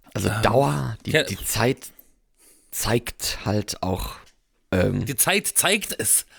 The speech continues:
Speaker 1: Die Zeit zeigt es, ja, was, was quasi, also die, die, <laughs> mir fällt jetzt nur die Zeit halt alle <laughs> Wunden ein, aber
Speaker 2: Märchen schreibt die Zeit.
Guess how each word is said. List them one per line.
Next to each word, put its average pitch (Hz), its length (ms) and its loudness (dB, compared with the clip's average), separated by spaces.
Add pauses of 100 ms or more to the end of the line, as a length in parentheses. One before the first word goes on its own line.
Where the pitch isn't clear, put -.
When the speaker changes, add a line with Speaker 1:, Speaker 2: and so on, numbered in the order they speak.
(260)
Speaker 1:
Die 110 80 -10
Zeit 131 420 -2
zeigt 120 340 2
es, 85 180 -4
ja, 87 180 2
was, 107 260 0
was - 220 -4
quasi, 92 560 0
also 92 160 0
die, 92 160 -4 (340)
die, - 80 -6 (140)
<laughs> - 160 -2
mir 110 80 6
fällt 104 240 2
jetzt 98 120 2
nur 98 80 2
die 85 120 0
Zeit - 320 0
halt 90 200 -2
alle 92 160 2
<laughs> 104 260 0
Wunden 156 500 2
ein, 156 340 0 (100)
aber - 320 -2 (440)
Speaker 2:
Märchen 139 400 2
schreibt - 320 0
die 117 80 -20
Zeit. 110 360 -2